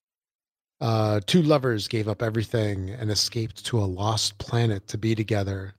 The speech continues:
Uh, glide through mysterious landscape, explore fragmented world, and fight against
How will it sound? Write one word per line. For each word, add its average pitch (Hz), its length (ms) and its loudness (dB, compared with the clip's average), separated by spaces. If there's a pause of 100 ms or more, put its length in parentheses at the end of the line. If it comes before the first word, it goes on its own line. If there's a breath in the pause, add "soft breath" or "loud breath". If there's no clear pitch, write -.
(840)
Uh, 104 160 -4
glide 107 320 0
through - 160 0
mysterious 107 560 2
landscape, 120 520 0
explore 156 540 2
fragmented 123 580 2
world, 113 320 4
and 107 140 -2
fight 117 300 -2
against 107 580 -2